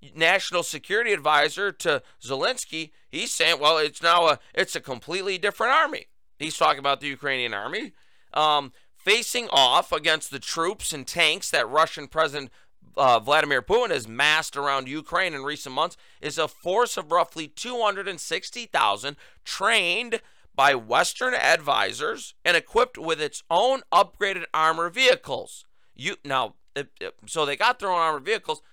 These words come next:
but then U S and British anti-tank missiles, Turkish armed drones, right? So here's all these other countries still having to bail out Ukraine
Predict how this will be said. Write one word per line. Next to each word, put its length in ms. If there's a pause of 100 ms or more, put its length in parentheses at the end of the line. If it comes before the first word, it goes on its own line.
(320)
but 160
then 460 (200)
U 340
S 220
and 140
British 460
anti-tank 880 (180)
missiles, 640 (320)
Turkish 520 (100)
armed 380
drones, 520
right? 280
So 320 (200)
here's 300
all 220
these 220
other 240
countries 460
still 420
having 240
to 80
bail 400
out 200
Ukraine 600